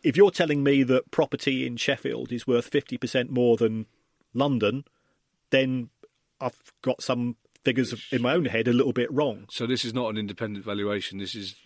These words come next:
Speaker 2: Sheffield Wednesday, the value in their own ground. Uh,
Speaker 1: It, it,
Speaker 2: okay.
Speaker 1: well, it's Sheffield Wednesday's independent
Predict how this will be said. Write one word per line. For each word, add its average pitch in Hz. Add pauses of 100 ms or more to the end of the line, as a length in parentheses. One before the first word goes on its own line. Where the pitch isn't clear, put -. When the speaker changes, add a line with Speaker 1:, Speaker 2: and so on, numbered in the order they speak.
(200)
Speaker 2:
Sheffield 104
Wednesday, 95 (520)
the 120
value 104
in 98
their 104
own 107
ground. 98 (220)
Uh, 113
Speaker 1:
It, 135
it, 107
Speaker 2:
okay. 92
Speaker 1:
well, 147
it's 139
Sheffield 143
Wednesday's 127 (760)
independent 120